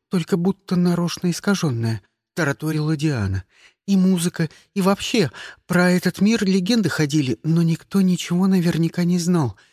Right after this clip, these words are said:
Секретная информация. И мне повезло аварийно свалиться именно там». Погоди, щёлкнуло у меня в голове. «Хочешь сказать, что я творец?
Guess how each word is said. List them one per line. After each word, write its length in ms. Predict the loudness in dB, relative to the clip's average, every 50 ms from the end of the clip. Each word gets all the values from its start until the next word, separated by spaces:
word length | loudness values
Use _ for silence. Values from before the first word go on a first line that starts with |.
| _ _ -14
Секретная 640 | -10 -10 -8 -4 -2 -2 -2 -2 -2 -2 0 0
информация. 720 | 0 0 -2 -2 -2 0 0 0 -2 -2 -4 -8 -10 -10 -10 _ _ _ _ _ _ _
И 120 | -2 0 2
мне 240 | 2 2 2 2 0
повезло 580 | 0 0 -2 -2 -2 -2 0 0 0 0 -2 -2
аварийно 540 | -2 0 0 0 0 0 0 0 0 -2 -2
свалиться 540 | -4 -4 -2 -2 -2 -2 -4 -6 -6 -8 -8
именно 460 | -4 -2 -2 -2 -2 -2 -2 -4 -4
там». 320 | _ -4 -4 -4 -4 -6 -10 _ _ _ _ _ _ _ _ _ _ _ _ _ _ _ _ _ _ _ _
Погоди, 420 | -4 0 0 0 2 0 -2 -4 -6 _ _ _ _ _
щёлкнуло 920 | -14 -12 -10 -10 -8 -4 -2 -2 -2 -2 -4 -4 -2 0 0 0 0 -2 -4 _
у 80 | -6 -4
меня 260 | -2 -2 -2 -2 -2
в 100 | -4 -6
голове. 580 | -8 -6 -4 -2 -2 -4 -2 -2 -2 -2 -2 -4 _ _ _ _ _ _ _ _ _ _ _ _ _ _
«Хочешь 500 | -18 -14 -8 -6 -6 -6 -6 -8 -8 -8
сказать, 460 | -10 -6 -2 -2 0 0 0 0 0
что 220 | -2 -6 -4 -4 -2
я 420 | 0 2 2 2 2 0 -2 -6 _ _ _ _ _ _ _ _ _ _ _
творец? 640 | -6 -2 0 0 2 2 0 0 0 -4 -10 -16